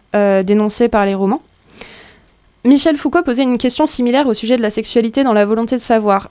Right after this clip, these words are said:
Il, il demandait, y a-t-il réellement une répression de la sexualité depuis le dix-neuvième siècle ? Il examine ce qu'il appelle la thèse de la répression, qui considère que l'enjeu, euh, c'est de libérer la parole sur la sexualité. Cependant, Foucault observe qu'en réalité, les discours sont partout.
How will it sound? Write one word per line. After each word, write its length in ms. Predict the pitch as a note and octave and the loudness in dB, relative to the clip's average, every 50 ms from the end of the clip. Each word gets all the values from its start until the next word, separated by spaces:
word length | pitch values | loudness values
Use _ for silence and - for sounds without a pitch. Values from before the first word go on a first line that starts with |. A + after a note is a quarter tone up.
| - - | -8 -4
Il, 180 | A3 G#3+ - - - | -4 -4 -4 -2 0
il 140 | B3+ A3+ G3+ | 0 2 2
demandait, 400 | A3+ A3+ A#3+ B3 B3 C#4+ D#4+ - | 2 2 2 2 2 2 0 0
y 80 | A#3+ B3 | 0 -2
a-t-il 200 | C4 - E4+ D4+ | 0 0 0 -2
réellement 380 | B3 A3 B3+ B3+ B3 C#4+ D4+ B3 | 0 0 0 0 0 0 0 0
une 80 | G#3 | 0
répression 560 | G#3 G#3+ B3 A#3+ - B3+ B3 - - C#4+ D4 | 0 0 0 0 0 -2 -2 -2 -2 -2 -2
de 40 | C#4 | -2
la 80 | A#3 G#3+ | -2 -2
sexualité 560 | - A3+ G#3 - - A3 G#3 G#3+ G3+ - D#4 | -4 -6 -6 -4 -2 -2 -2 -2 0 0 0
depuis 240 | D4 C4 G3+ - A3+ | 0 0 0 -2 -4
le 60 | G3+ | -4
dix-neuvième 380 | G#3 G3+ G#3 G3 F#3 F#3 F#3+ F#3+ | 0 0 2 2 2 0 -2 -4
siècle ? 260 | - - - - - - _ _ _ _ - - - - - - - - - _ _ _ - | -4 -10 -14 -16 -20 -20 _ _ _ _ -20 -20 -20 -20 -20 -20 -20 -20 -20 _ _ _ 0
Il 100 | A3 A3+ | 2 4
examine 440 | A#3+ A3+ A#3 B3+ B3+ C4+ C#4+ D4 C#4+ | 4 2 2 0 2 2 2 2 0
ce 80 | - | -2
qu'il 160 | - - G#3+ | -2 0 0
appelle 280 | G#3 G#3 B3 B3 A#3+ A#3 | 0 2 2 0 2 2
la 120 | G#3 G3+ | 0 -2
thèse 240 | G3 - C4 C4 A#3 | 0 0 0 0 0
de 80 | A3 A3 | 0 0
la 100 | G3+ G3+ | -2 -2
répression, 540 | G#3 G3+ F#3+ - - D3 - - A3+ B3+ C#4+ | -2 -4 -6 -6 -6 -6 -4 -2 -2 -2 -2
qui 160 | - - A3 | -4 -6 -6
considère 460 | - G3+ G3 - A3+ G3 A#3 A#3 - | -4 -4 -4 -4 -2 0 -2 -2 -2
que 120 | - - | -4 -4
l'enjeu, 520 | - F#3+ F#3+ F#3 F#3+ G3 A#3 C4 C#4+ D4+ D4 - _ _ _ G#3+ | -2 0 0 -2 0 0 2 2 2 0 -2 -6 _ _ _ 0
euh, 160 | G#3 G3+ G3+ | 0 0 0
c'est 140 | G#3 - A3 | 0 -2 0
de 100 | F#3 G#3+ | 2 2
libérer 540 | G#3 A#3 C#4+ B3 C4+ B3+ B3 A3 B3 B3+ B3+ | 2 2 2 2 4 2 2 2 2 0 0
la 100 | A3 F3+ | 0 0
parole 380 | - G#3 G3+ G3+ A3 A3+ A3+ | -2 -2 0 2 0 0 0
sur 160 | A3 - - A3+ | -2 -4 -4 -4
la 100 | F#3 G3 | -4 -4
sexualité. 560 | - F#3+ - - - F#3+ F#3 G3 - G3+ G#3 - _ _ _ _ _ _ - - - - - - - - _ | -6 -8 -8 -6 -6 -6 -6 -8 -12 -16 -18 -20 _ _ _ _ _ _ -20 -20 -20 -20 -20 -20 -20 -20 _
Cependant, 440 | - - A#3 G3+ A3+ A#3+ D4 F4 E4+ | -4 -4 -2 0 2 2 2 2 0
Foucault 340 | - - A#3 - D4+ D#4+ - | 0 -6 -8 -4 -2 0 0
observe 360 | A#3+ G#3+ - - D4+ D4+ - | 0 0 0 -2 -2 -2 -2
qu'en 120 | - A#3 | -2 -2
réalité, 500 | G#3 G#3+ A#3 A3+ A3 A#3 A#3 - - D4 | 0 0 0 0 0 0 -2 0 0 0
les 140 | D4+ C#4+ A3 | 0 0 0
discours 400 | F#3 G#3+ A3+ - - - D#4+ - | -2 -4 -6 -6 -4 -4 -2 -2
sont 180 | - - G#3 G3 | -2 -2 0 0
partout. 400 | A3 A3 A3 - - B3+ A3 | 0 0 -2 -2 -2 -4 -4